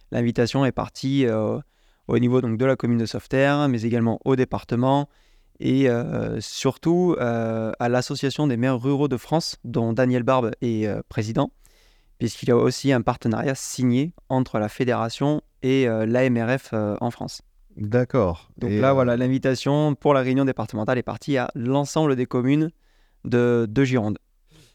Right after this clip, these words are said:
Speaker 2: Et alors, on va, on va expliquer un petit peu ce que c'est que, ce que ça veut dire qu'accueillir justement, euh, que, d'accueillir, euh, cette réunion, euh, le samedi vingt-huit octobre à la salle Surmain. C'est un événement public ?
Speaker 1: Oui,
Speaker 2: Ou
Speaker 1: c'est un événement public, voilà, tout le monde peut y participer.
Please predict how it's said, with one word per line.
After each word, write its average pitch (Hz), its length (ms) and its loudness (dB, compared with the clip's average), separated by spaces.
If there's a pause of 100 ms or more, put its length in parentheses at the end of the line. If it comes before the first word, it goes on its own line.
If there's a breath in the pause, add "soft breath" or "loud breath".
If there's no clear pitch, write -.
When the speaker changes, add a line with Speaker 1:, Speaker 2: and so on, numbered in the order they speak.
(140)
Speaker 2:
Et - 60 -2
alors, 110 280 4
on 120 120 4
va, 123 240 2
on 117 40 2
va 123 120 2
expliquer 143 340 -2
un 151 80 2
petit 127 200 -4
peu 131 120 2
ce - 80 -4
que - 80 -4
c'est 127 220 -4
que, 98 400 4
ce - 80 -10
que - 80 -8
ça 98 160 -2
veut 101 80 0
dire 143 180 -2
qu'accueillir 107 480 2
justement, 104 760 2
euh, 85 520 2 (640)
que, 95 260 0
d'accueillir, 95 580 2
euh, 90 120 2
cette - 300 -8
réunion, 98 760 2
euh, 85 500 0
le 90 180 0
samedi 101 460 0
vingt-huit 95 320 -2
octobre 95 300 -2
à - 20 0
la 90 60 -4
salle 92 160 -4
Surmain. 139 240 0
C'est 165 160 -2
un 151 60 4
événement 147 280 2
public ? 214 480 -6 (240)
Speaker 1:
Oui, 147 160 4
Speaker 2:
Ou 131 80 -2
Speaker 1:
c'est 123 160 -2
un 127 60 2
événement 139 320 2
public, 131 260 0
voilà, 110 220 -2
tout - 100 -4
le 135 60 4
monde 147 120 2
peut 135 100 0
y 123 40 0
participer. - 680 -2